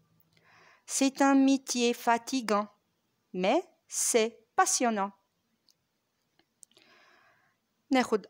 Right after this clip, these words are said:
un autre exemple. Exemple تاني. Je m'appelle Nicolas. Je suis dentiste. C'est un emploi intéressant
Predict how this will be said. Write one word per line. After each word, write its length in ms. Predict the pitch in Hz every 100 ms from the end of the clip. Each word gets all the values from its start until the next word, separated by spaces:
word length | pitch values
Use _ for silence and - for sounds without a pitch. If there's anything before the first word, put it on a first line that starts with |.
| -
un 80 | 190
autre 200 | 165 160
exemple. 480 | 151 247 370 - 427 440 -
Exemple 400 | 202 185 175 151
تاني. 400 | - 277 403 453 - _ _ _ _ _ _ _ _ _ _ _ _ _ _ _ _ _ - - - - _ 226
Je 200 | 214 440 480
m'appelle 600 | 339 - 285 285 277 277 _ -
Nicolas. 680 | 254 247 247 226 196 147 139 - _ _ _ _ _ _ -
Je 160 | 180 180
suis 360 | - 185 170 _ _ _ -
dentiste. 760 | 180 165 156 294 403 - - 466 - _ _ _ _ _ _ _ -
C'est 320 | - 240 240
un 180 | 247 240
emploi 800 | 240 240 - 247 240 214 - _ 349
intéressant 720 | 381 359 320 320 311 320